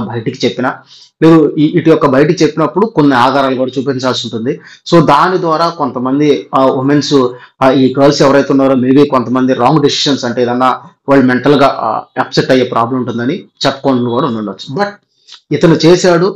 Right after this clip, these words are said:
ఇతని దగ్గర ఈ videos ఉన్నాయి, ఈ ల్యాప్‌టాప్‌లో కానీ మొబైల్లో పట్టుకున్నామని ఇంతవరకు వీళ్ళు final, final అయితే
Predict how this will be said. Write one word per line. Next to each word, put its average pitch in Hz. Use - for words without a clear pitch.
ఇతని 131
దగ్గర 131
ఈ 113
videos 156
ఉన్నాయి, 151
ఈ 123
ల్యాప్‌టాప్‌లో 135
కానీ 139
మొబైల్లో 127
పట్టుకున్నామని 117
ఇంతవరకు 107
వీళ్ళు 110
final, 120
final 117
అయితే 101